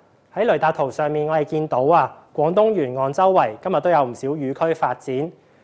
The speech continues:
由午夜起計，新界部分地區亦都錄到超過四十毫米雨量。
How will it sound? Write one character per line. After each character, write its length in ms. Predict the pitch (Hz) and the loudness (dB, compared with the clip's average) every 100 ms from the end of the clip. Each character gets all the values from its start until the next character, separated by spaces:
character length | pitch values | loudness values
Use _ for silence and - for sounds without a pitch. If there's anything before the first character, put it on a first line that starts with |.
| _ | _
由 120 | 170 143 | -2 0
午 140 | 147 | 2
夜 180 | 190 175 | 2 2
起 160 | 160 190 | 0 0
計， 280 | 196 165 170 | 2 2 0
新 240 | 185 190 | -4 -4
界 160 | 170 143 | -2 -2
部 140 | 139 | -2
分 180 | 143 135 | -4 -6
地 140 | 131 | -6
區 220 | 127 170 | -2 -2
亦 80 | 165 | -2
都 180 | 135 160 | -4 -2
錄 100 | 139 | -2
到 140 | 131 | -6
超 180 | 135 170 | -4 -4
過 220 | 165 139 | 0 0
四 220 | 131 135 127 | 0 -6 -6
十 100 | 131 | -8
毫 200 | - 120 | -8 -10
米 360 | 113 113 135 | -8 -8 -8
雨 200 | 131 127 | -6 -4
量。 300 | 143 135 135 | 0 0 -2